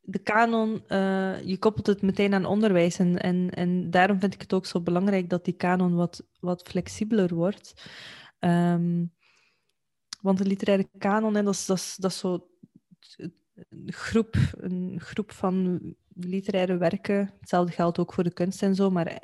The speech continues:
ik heb even gefocust op literatuur in het boek, waarvan we hebben gezegd dat zijn, ehm, deze werken hebben ons bepaald, eh, zijn de grote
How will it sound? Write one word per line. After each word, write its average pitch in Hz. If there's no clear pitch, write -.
ik 185
heb 185
even -
gefocust -
op 175
literatuur 175
in 220
het 208
boek, 233
waarvan 196
we 196
hebben 185
gezegd -
dat 196
zijn, 190
ehm, 170
deze 202
werken 185
hebben 180
ons -
bepaald, 190
eh, 175
zijn 175
de 170
grote 180